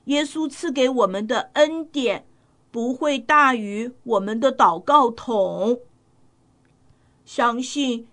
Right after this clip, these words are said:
耶稣只会赏赐一点点，那耶稣就只给一点点呢。相信耶稣会成就一大堆，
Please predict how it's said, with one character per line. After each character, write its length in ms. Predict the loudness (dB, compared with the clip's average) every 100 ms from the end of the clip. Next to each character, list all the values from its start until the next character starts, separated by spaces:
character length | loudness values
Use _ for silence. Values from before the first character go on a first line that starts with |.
| _
耶 220 | 2 2
稣 340 | 2 -2 -2 -2
只 200 | -2 -4
会 260 | -2 -4
赏 340 | 0 -2 -2 -8
赐 280 | -10 -8
一 160 | -4 -6
点 360 | -2 -2 -2 -2
点， 340 | -2 -2 -6 _ _ _ -2
那 160 | 0 2
耶 220 | 0 -2
稣 380 | -2 -2 -2 0
就 220 | 0 0
只 240 | -2 -6
给 180 | -2 -2
一 160 | -2 -6
点 340 | -2 -2 -2
点 280 | -2 -2 0
呢。 380 | 2 2 2 -4 _ _ _ _ _
相 340 | -10 -2 -2 -2
信 320 | -6 -4 2
耶 160 | 2
稣 360 | 2 -2 -4 -2
会 220 | -2 -4
成 320 | -4 -6 -4
就 280 | 0 0 0
一 160 | -2 -2
大 280 | 0 0 0
堆， 420 | -2 -2 -2